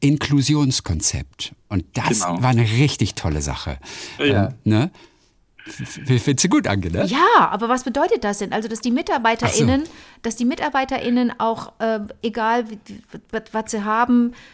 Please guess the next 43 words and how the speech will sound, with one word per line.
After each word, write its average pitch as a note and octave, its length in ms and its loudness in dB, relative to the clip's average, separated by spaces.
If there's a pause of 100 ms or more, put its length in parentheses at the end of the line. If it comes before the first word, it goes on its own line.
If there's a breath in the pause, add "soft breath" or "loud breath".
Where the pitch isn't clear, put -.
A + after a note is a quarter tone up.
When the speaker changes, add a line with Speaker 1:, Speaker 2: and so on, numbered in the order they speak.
(160 loud breath)
Speaker 3:
ob G#3 160 -4
sie A3+ 100 -4
irgendwelche, A3+ 400 0
äh, G#3+ 300 -4
körperlichen A3 480 -2
Defizite A3+ 520 -6
haben, G3+ 360 -4
können G#3+ 260 0
mitmachen. G3 460 -2
Oder G#3 180 -2
was G3+ 200 -2
war F3 140 -6
das F3 160 -8
für F3 80 -10
ein E3+ 60 -6
Konzept? F3 500 -10 (340 loud breath)
Speaker 2:
Genau, C3 320 4
also, B2 320 4
also A2+ 260 2
wir A#2 100 4
haben A#2 100 4
da A2 180 2
defini-, A2+ 340 0
also F#2+ 320 2
absolut - 440 0
gar G2+ 160 2
keine B2+ 180 4
Unterschiede A#2+ 400 0
gemacht. A2 420 2
Ähm, F#2+ 260 0 (340 loud breath)
und G2+ 120 2
zwar - 220 2
egal, G2+ 540 4
äh, G2 280 0
in F#2+ 80 0
welchem F#2+ 280 0
Bereich F#2+ 360 2
das - 260 0
Handicap G#2+ 440 2
ist, G#2 160 0
oder F2+ 180 -4
ich - 180 -4
hab's - 480 0